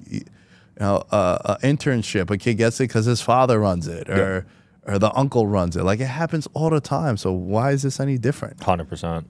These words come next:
Speaker 2: Um, J J Redick, you think that was a good hire for the Lakers?
Speaker 1: <sighs>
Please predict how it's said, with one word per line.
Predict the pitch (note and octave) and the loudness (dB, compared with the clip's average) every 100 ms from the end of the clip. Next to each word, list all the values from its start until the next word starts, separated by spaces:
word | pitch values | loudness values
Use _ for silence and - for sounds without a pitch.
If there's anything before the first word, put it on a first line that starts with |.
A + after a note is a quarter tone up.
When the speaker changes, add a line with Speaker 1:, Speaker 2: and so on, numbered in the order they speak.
| - | -4
Speaker 2:
Um, | F#2+ F2+ E2+ F2 | 2 4 2 2
J | A2+ | 2
J | A2 G#2+ | 6 6
Redick, | G2+ G2 E2+ | 6 4 2
you | F#2+ | 0
think | F#2 F2+ | -2 2
that | F2+ | 2
was | E2+ | 2
a | |
good | F2+ | 0
hire | F#2 F2+ F#2+ - | 2 2 2 -4
for | - | -8
the | F2 | -4
Lakers? | F2 G2 F#2+ - _ | -4 -6 -10 -14 _
Speaker 1:
<sighs> | _ | _